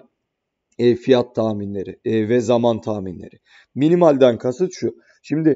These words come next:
bütün piyasa arkadaşlar aslında Bitcoin tarafında,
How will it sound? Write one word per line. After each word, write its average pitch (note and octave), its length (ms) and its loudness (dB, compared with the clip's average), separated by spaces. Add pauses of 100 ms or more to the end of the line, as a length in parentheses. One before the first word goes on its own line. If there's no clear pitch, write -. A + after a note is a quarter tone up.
(360)
bütün F#3 480 -2
piyasa B2+ 540 2
arkadaşlar A2+ 720 -2
aslında A#2+ 580 0
Bitcoin B2 460 -2
tarafında, A#2+ 580 -2